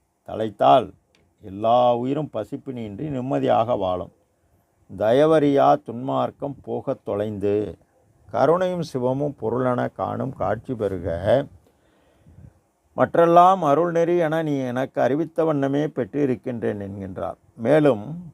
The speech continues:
பொய் நெறி அனைத்தினும் புகுத்தாத இணையருள் செந்நெறி செலுத்திய சிச்சபை சிவமே என்கின்றார். ஆக இந்த தயவு நெறி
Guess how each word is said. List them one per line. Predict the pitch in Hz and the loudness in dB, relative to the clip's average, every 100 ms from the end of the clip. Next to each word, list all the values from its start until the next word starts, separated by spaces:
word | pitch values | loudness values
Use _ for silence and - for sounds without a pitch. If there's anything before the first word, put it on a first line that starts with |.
| _ | _
பொய் | - 135 | -4 -2
நெறி | 156 151 160 165 | 0 0 0 0
அனைத்தினும் | 123 127 139 - 156 139 | 0 -2 -4 -8 -10 -10
புகுத்தாத | 120 131 139 139 139 127 | -8 -6 0 2 4 2
இணையருள் | 113 123 123 135 175 175 95 87 _ _ _ | -2 -4 -2 0 0 -2 -4 -10 _ _ _
செந்நெறி | - 151 170 165 170 | -4 -2 2 2 2
செலுத்திய | 175 131 127 123 151 165 _ | 0 -2 -6 -4 -4 -4 _
சிச்சபை | 143 127 - 151 143 | -16 -10 -2 0 2
சிவமே | 131 113 123 127 127 | 0 -4 -4 -4 -6
என்கின்றார். | 113 95 90 85 - _ _ _ _ _ - | -6 -10 -10 -12 -16 _ _ _ _ _ -6
ஆக | 107 117 104 98 90 - _ _ _ _ | 2 4 6 4 2 -6 _ _ _ _
இந்த | 117 113 | -6 -4
தயவு | 104 120 143 180 196 | 0 4 6 4 4
நெறி | 180 151 143 127 - | 2 2 2 0 -4